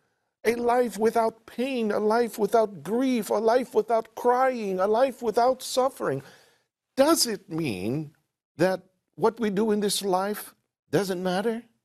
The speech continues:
The opposite. It does matter what we do in this life. How are we sure? If your deeds are acceptable to God, then you will be worthy to go to this place,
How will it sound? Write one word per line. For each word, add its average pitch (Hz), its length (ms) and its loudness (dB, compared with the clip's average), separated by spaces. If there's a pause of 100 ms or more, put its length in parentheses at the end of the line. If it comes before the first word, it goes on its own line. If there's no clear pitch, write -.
(440)
The 254 100 0
opposite. 262 580 -2
It 247 260 -2
does 302 380 2
matter 185 380 2
what 165 200 2
we 156 120 -4
do 185 320 0
in 165 240 -4
this 151 280 0
life. 123 460 -4 (520)
How 285 160 2
are 269 140 4
we 233 180 -4
sure? 247 400 -2 (260)
If 302 260 4
your 202 180 2
deeds 170 840 -2
are 202 220 0
acceptable 214 800 -2
to 156 160 -6
God, 165 480 -4 (320)
then 262 440 0 (560)
you 302 220 4
will 277 160 4
be 269 200 4
worthy 269 480 2
to 302 160 2
go 277 360 2
to 269 220 0
this 226 480 2
place, 269 800 -2